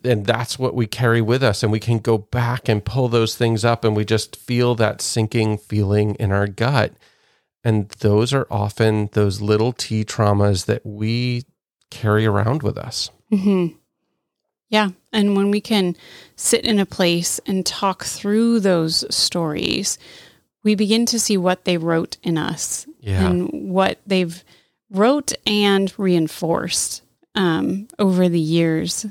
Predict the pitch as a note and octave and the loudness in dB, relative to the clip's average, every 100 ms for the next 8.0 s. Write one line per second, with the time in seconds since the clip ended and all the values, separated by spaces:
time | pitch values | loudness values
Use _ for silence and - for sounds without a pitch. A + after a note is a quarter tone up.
0 | A#3 - G3+ G3 F#3+ A3 F#3+ G#3+ A3+ A#3 | -8 -2 0 0 0 -2 0 0 2 0
1 | A#3 - _ _ G3+ G3 F3+ F3+ F#3+ - | -2 -8 _ _ 0 2 4 2 0 -10
2 | C4+ - - - F3 E3 - F#3 F#3+ - | -8 -4 -4 -2 -2 0 2 2 2 0
3 | - - E3+ - G#3 A#3 A#3 - - - | -6 -4 -4 -2 -2 0 -2 -6 -16 -20
4 | _ - - B3 B3+ - C#4+ D4 - - | _ -8 0 2 2 2 2 2 -2 -8
5 | A3 - F3 D#3+ - - - F3 F3 B3 | -10 -6 -4 -4 -8 -14 -2 0 2 -2
6 | C4+ _ _ _ _ _ - - E3+ D#3+ | -4 _ _ _ _ _ -6 0 2 2
7 | D#3 D#3 F3 _ _ _ F#3 G#3+ - | 2 0 -2 _ _ _ 0 0 0